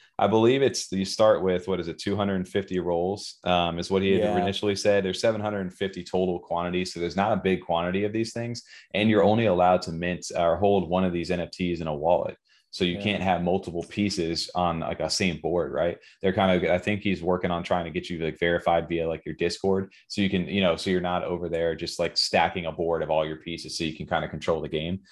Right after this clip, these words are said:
Speaker 1: They're, they're trying to mint,
Speaker 2: <laughs>
Speaker 1: it's, keep it in one, <laughs> one little area, right? So,
Speaker 2: Yeah.
Speaker 1: but once you have your two hundred fifty rolls, I think you,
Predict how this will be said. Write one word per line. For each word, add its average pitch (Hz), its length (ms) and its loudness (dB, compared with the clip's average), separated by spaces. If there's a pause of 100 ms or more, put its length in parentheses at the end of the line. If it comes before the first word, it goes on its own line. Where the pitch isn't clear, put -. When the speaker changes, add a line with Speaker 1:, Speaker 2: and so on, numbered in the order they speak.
(320)
Speaker 1:
They're, 95 220 6
they're 90 100 4
trying 98 220 2
to 87 80 0
mint, 87 200 0
Speaker 2:
<laughs> 87 120 -8
Speaker 1:
it's, - 100 -12
keep 104 240 0
it 78 80 2
in 90 160 0
one, 92 300 4
<laughs> - 340 -4
one 107 200 4
little 101 200 6
area, 92 460 4
right? 87 280 2
So, 90 320 0
Speaker 2:
Yeah. 101 200 -10
Speaker 1:
but 95 80 -2
once 107 260 -2
you 110 80 -2
have 104 140 0
your 95 100 -4
two 110 160 -6
hundred 101 260 -4
fifty 95 280 -6
rolls, 90 400 2
I 82 40 -2
think 87 220 -8
you, 87 160 -2